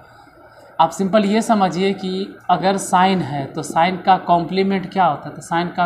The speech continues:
complement होता है cos। जैसे sine forty degree है तो forty degree का complement क्या होता है? फिफ्टी degree। यहाँ चालीस डिग्री है तो इधर पचास डिग्री होगा ना, तब इन चालीस डिग्री और पचास डिग्री जोड़कर क्या डिग्री हो जाएगा? नब्बे डिग्री।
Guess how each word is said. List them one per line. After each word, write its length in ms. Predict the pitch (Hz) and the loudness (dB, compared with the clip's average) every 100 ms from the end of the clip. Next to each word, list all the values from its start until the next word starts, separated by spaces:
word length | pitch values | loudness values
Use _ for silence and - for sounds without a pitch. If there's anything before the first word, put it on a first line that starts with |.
| 175 | -2
complement 580 | 170 160 170 165 160 156 | -4 -4 -4 -4 -4 -6
होता 240 | 151 151 139 | -4 0 0
है 220 | 139 131 - | -2 -10 -2
cos। 340 | 156 160 - - - _ _ _ - - - - - - _ _ _ - | 0 0 -4 -20 -20 _ _ _ -20 -20 -20 -20 -20 -20 _ _ _ -20
जैसे 340 | - 165 - 185 | -12 -8 -4 -2
sine 280 | 202 196 202 | 2 2 2
forty 400 | 202 185 220 233 | 0 2 4 2
degree 260 | 202 147 143 | 2 0 -4
है 140 | 165 | -6
तो 120 | 180 | -8
forty 380 | - 196 185 240 | -6 -2 0 0
degree 280 | 226 220 226 | 0 0 0
का 140 | 220 220 214 | 2 2 2
complement 600 | 196 202 208 208 196 196 | -2 -2 -2 -2 -2 2
क्या 120 | 202 | 4
होता 260 | 160 - | 4 0
है? 340 | 135 127 - - | -8 -8 -14 -14
फिफ्टी 380 | - 175 - 190 | -6 -4 0 0
degree। 300 | 170 175 175 - - - - - - _ - | 0 -2 -4 -8 -20 -20 -20 -20 -20 _ -4
यहाँ 240 | 160 175 | 2 4
चालीस 440 | 185 170 170 220 196 | 6 6 6 4 2
डिग्री 280 | 180 151 147 | 0 0 2
है 220 | 160 202 | 4 4
तो 100 | 190 | 2
इधर 220 | 170 202 | 2 2
पचास 420 | 208 196 196 226 | 2 4 4 4
डिग्री 280 | 214 226 233 | 2 0 2
होगा 220 | 185 170 | 2 4
ना, 140 | 180 254 | 2 2
तब 200 | 240 185 | 2 2
इन 120 | 247 | 2
चालीस 400 | 247 226 233 214 | 4 4 4 2
डिग्री 240 | 226 202 233 | 0 2 2
और 100 | 220 | 4
पचास 360 | 202 196 196 | 4 4 4
डिग्री 240 | 196 202 214 | 2 0 0
जोड़कर 360 | 202 196 214 208 | 2 2 2 4
क्या 140 | 220 | 4
डिग्री 220 | 247 226 | 2 4
हो 100 | 240 | 4
जाएगा? 300 | 202 175 165 | 6 4 4
नब्बे 260 | 170 175 196 | 2 0 0
डिग्री। 280 | 202 208 | 0 -2